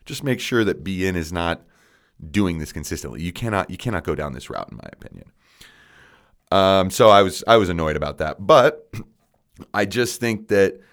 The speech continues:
now we're in a space where the tournament's going, people are starting to get a little bit more interested by the day, and it's gonna be, it's gonna be a whole ton of fun, I think, for the rest of this month. Now,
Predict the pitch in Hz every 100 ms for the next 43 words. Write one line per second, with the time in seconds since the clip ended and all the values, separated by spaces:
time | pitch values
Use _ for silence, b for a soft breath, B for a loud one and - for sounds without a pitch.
0 | b b b 95 113 123 123 117 110 104
1 | 101 - 95 87 87 - - - 85 90
2 | 85 85 82 82 82 127 139 120 98 101
3 | 92 92 90 90 b b b - 147 147
4 | 120 - 139 147 131 117 117 113 107 110
5 | 104 95 95 - - 98 85 90 90 82
6 | 78 80 80 b b b b b b b
7 | _ _ - 117 117 117 113 113 113 107
8 | 107 _ _ _ _ _ _ _ _ _
9 | - 131 127 139 123 123 123 123 120 117
10 | - - 135 113 117 104 - 127 113 113
11 | 113 90 92 80 78 82 87 78 78 -
12 | 80 82 - - 123 120 107